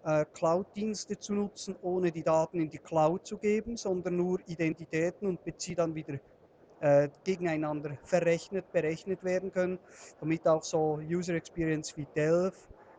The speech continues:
äh, auf On-Premise gebracht werden kann und sogar schon im SharePoint Server zwanzig dreizehn wird das verfügbar sein.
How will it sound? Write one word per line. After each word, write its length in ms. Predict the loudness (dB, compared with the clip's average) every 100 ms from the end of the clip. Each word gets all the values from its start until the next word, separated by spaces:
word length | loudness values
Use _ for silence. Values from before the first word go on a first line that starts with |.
| -4
äh, 320 | 2 4 2 0 -6
auf 380 | 2 2 2 -4
On-Premise 640 | -4 -2 0 0 0 -2 -6
gebracht 440 | -2 0 0 -2
werden 280 | 0 0 0
kann 240 | -4 -2 -2
und 240 | -2 -4
sogar 480 | -4 -2 2 2 2 -2 -20 -20 -8
schon 420 | 0 2 2 -4 -4
im 160 | -4
SharePoint 520 | -2 -4 -4 -4 -6 -4
Server 300 | -4 -4 -6
zwanzig 460 | -8 -8 -10 -10
dreizehn 580 | 0 2 2 0 -2 -2
wird 160 | -4 -4
das 160 | -8 -8
verfügbar 440 | -12 -12 -8 -8
sein. 240 | -8 -12